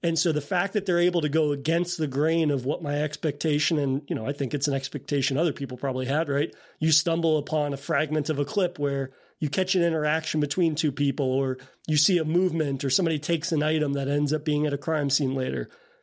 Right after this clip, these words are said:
Kinda like a traditional view of what a crime would be when you're analyzing film. And the fact that this game goes where it goes, which we will not be discussing here because it really is that amazing of a revelation and that shocking and terrifying of a revelation at a certain point,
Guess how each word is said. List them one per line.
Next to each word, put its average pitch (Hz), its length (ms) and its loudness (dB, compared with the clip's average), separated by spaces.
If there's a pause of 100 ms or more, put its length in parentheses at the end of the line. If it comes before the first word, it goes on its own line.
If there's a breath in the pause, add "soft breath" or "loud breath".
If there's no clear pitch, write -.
(300 soft breath)
Kinda 269 200 2
like 202 140 2
a 196 60 2
traditional 160 560 2
view 147 400 2
of 127 140 -2
what 143 160 2
a 139 40 -2
crime 139 360 -2
would 135 160 -2
be 254 180 4
when 147 160 0
you're 147 160 -4
analyzing 139 640 0
film. 156 420 -2 (640 soft breath)
And 165 140 2
the 139 40 0
fact 180 460 -2
that 165 200 -2
this 196 180 0
game 165 400 2
goes 143 400 2
where 143 260 2
it 147 100 -4
goes, 135 520 0 (320 loud breath)
which 147 240 -4
we 135 60 2
will 151 160 4
not 156 180 0
be 170 100 0
discussing 160 520 0
here 151 240 2
because 160 340 0
it 156 140 -4
really 156 320 4
is 143 320 2 (300 loud breath)
that 156 260 0
amazing 151 480 2
of 139 80 0
a 135 60 -4
revelation 143 640 0
and 135 140 0
that 139 160 -2
shocking 156 560 -2
and 127 100 0
terrifying 156 560 0
of 131 60 0
a - 20 0
revelation 135 580 0
at 131 80 0
a 131 60 0
certain 131 320 -2
point, 135 300 -2